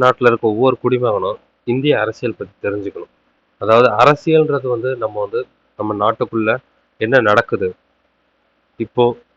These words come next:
என்ன விஷயம் நமக்கு, இப்போ ஒவ்வொரு குடிமகனா இருக்கும்போது நிறைய விஷயம் நம்ம தெரிஞ்சுக்கணும். நிறைய பேருக்கு நிறைய விஷயம் தெரியாம இருக்கு. எனக்கு தெரிஞ்ச விஷயத்த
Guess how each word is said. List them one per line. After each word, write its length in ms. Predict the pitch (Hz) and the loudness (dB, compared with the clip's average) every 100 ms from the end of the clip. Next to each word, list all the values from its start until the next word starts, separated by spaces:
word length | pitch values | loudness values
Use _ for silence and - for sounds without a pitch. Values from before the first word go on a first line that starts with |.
| _ _ _ _ 120 | _ _ _ _ 0
என்ன 180 | 135 135 | 2 2
விஷயம் 320 | 120 - 139 120 | 0 -2 -2 0
நமக்கு, 320 | 110 - 135 135 - _ _ - | -4 -4 -4 -4 -8 _ _ -8
இப்போ 140 | 131 117 123 | -2 2 4
ஒவ்வொரு 240 | 143 131 - | 4 4 2
குடிமகனா 440 | 143 147 135 131 127 | 0 0 -2 0 -2
இருக்கும்போது 320 | 113 120 107 | 0 -2 2
நிறைய 200 | 110 123 110 | 2 2 -2
விஷயம் 200 | 120 107 | -2 -4
நம்ம 120 | 95 113 | 0 2
தெரிஞ்சுக்கணும். 440 | 113 113 98 90 _ _ _ _ 120 | 2 0 -6 -10 _ _ _ _ 4
நிறைய 180 | 135 160 | 6 6
பேருக்கு 280 | 165 151 156 123 | 4 2 2 2
நிறைய 180 | 123 147 127 | 4 2 2
விஷயம் 260 | - 139 120 | -2 -2 0
தெரியாம 440 | 117 117 127 131 104 117 | 0 4 4 2 -2 -4
இருக்கு. 280 | - 101 110 _ - _ _ _ _ _ _ 113 | -4 -6 -6 _ -20 _ _ _ _ _ _ 2
எனக்கு 200 | 139 143 120 | 4 2 2
தெரிஞ்ச 220 | 127 151 151 127 | 2 4 2 2
விஷயத்த 480 | 117 127 117 113 | 2 0 2 0